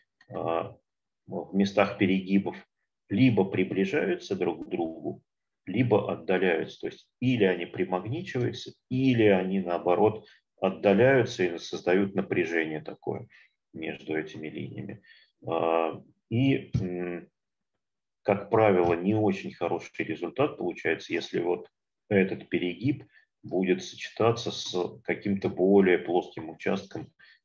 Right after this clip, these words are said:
а, второй линии. Но опять же, это, м, всегда, м, ну, как бы здесь, здесь нет, э,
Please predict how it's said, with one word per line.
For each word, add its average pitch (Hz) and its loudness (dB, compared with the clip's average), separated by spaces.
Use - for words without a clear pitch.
а, 78 -4
второй 87 0
линии. 80 -10
Но 110 2
опять 98 4
же, - -12
это, 82 -4
м, 85 -12
всегда, 107 2
м, 90 -10
ну, 95 -6
как 98 0
бы - -8
здесь, 120 0
здесь 123 0
нет, 127 0
э, 92 -2